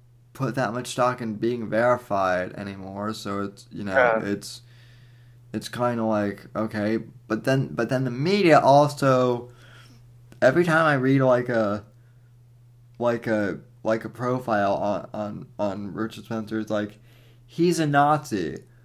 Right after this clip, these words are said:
Speaker 1: but he's also, like, extremely well dressed and very care-, like, th-, they'll, they'll go through this, they'll go through this thing where, like, so, you know, it's the, it's the whole thing, uh, where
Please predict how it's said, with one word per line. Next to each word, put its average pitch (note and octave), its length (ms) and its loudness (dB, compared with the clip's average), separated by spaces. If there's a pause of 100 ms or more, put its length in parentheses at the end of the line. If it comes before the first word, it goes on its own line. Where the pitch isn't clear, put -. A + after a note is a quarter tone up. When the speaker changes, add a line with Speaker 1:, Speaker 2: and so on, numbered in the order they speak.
(320)
Speaker 1:
but F3+ 440 6
he's C#3+ 240 2
also, F3+ 480 2
like, C#3 200 2
extremely D3+ 720 -4
well C#3+ 280 6
dressed C3 580 4
and A#2+ 160 -6
very C3 340 2
care-, C3 440 0 (640)
like, A#2 240 0
th-, B2+ 260 -4
they'll, C#3+ 280 4
they'll C#3+ 340 2
go G3+ 260 2
through G3 240 0
this, D3+ 280 0 (140)
they'll C3+ 240 2
go E3+ 200 0
through D#3+ 200 -4
this C3+ 220 -6
thing A#2+ 280 -6
where, B2 160 0
like, B2+ 320 0 (300)
so, C#3+ 540 2
you C#3 100 -2
know, C3+ 140 2
it's C#3 160 0
the, - 120 -10
it's B2+ 220 -6
the D3 60 -4
whole D3 180 -2
thing, C#3 380 -4 (600)
uh, G#2 120 -2
where A#2 560 -2